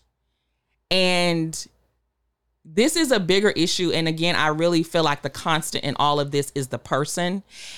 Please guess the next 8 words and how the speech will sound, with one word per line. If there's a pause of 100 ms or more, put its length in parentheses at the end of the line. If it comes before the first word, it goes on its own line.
(140)
And
if
you
have
selected
a
profession (680)
that